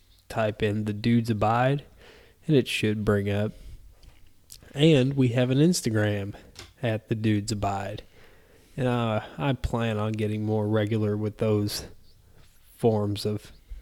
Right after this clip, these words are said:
social media here soon, but, you know,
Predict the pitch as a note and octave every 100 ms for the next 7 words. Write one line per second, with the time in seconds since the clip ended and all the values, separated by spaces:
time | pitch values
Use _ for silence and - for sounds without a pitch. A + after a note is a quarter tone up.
0 | - - - - _ _ _ - - B2
1 | A2 - A2 A2 G#2+ G#2 G#2+ G#2+ G#2+ -
2 | A2 G#2+ G#2 G#2 G#2+ - - G#2 G2+